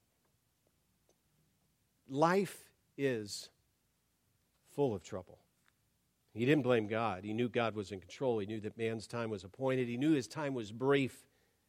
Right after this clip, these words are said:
And he knew that life was full of trouble. By the way, the Bible tells us that surely he hath borne our sorrows.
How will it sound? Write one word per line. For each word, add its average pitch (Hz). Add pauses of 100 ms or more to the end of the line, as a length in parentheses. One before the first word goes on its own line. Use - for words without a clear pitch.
(380)
And 107
he 110
knew 123
that 110
life 113
was 101 (180)
full 107
of 90
trouble. 95 (640)
By 208
the 175
way, 165
the 127
Bible 139
tells 143
us 107
that 123 (120)
surely 147
he 131
hath 120
borne 127
our 98
sorrows. 110